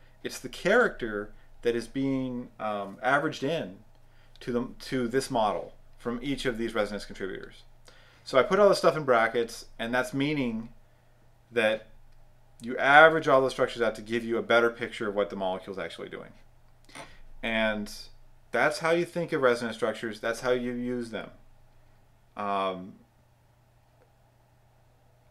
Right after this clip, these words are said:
I will do other examples that are a little bit more helpful and that demonstrate the value of resonance structures more. Um, we'll do things like look at structures where if you just draw one resonance structure,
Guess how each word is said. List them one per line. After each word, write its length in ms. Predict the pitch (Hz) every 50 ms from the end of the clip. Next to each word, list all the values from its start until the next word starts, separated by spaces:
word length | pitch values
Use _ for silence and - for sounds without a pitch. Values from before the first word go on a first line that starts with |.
| _ _ -
I 100 | 123 131
will 140 | 131 131 127
do 140 | 127 127
other 160 | 135 139 160 160
examples 600 | 147 139 160 160 160 - 208 208 226 214 - -
that 100 | 120 110
are 60 | 107
a 40 | 107
little 180 | 113 120 117
bit 120 | 113 123 120
more 160 | 117 113 107
helpful 380 | 117 135 139 135 - 165 156
and 240 | 131 117 110 110 - -
that 200 | 120 113 110 -
demonstrate 540 | 127 131 147 156 147 143 - 147 131 123 -
the 60 | 123
value 720 | 104 101 113 113 117 123 131 131 120 104 95 90 85 82 85 - - - -
of 140 | - 104 107
resonance 320 | 110 110 104 104 101 92
structures 360 | - - 92 90 - 98 90 92
more. 520 | 101 101 101 98 92 98 104 107 107 - - - - - - - - - - - - - - - - - - - - - - - 719 622 - - - - - - -
Um, 460 | 117 110 107 101 98 92 87 82 82 - - - - 117
we'll 180 | 117 131 135 135
do 180 | 123 143 147
things 380 | 143 - 156 139 131 123 117 -
like 300 | 117 110 107 104 101 - -
look 360 | - 117 117 123 131 127 - - -
at 180 | 107 113 113
structures 460 | - - - 123 120 - 127 117 107
where 200 | 107 117 110 110
if 100 | 104 -
you 80 | 113 107
just 220 | 107 113 117 -
draw 280 | - 139 135 131 131 123
one 560 | 117 113 113 120 123 131 135 143 147 151 147
resonance 380 | 135 120 117 - 117 117 107 110
structure, 460 | - 117 104 101 - - 104 98 95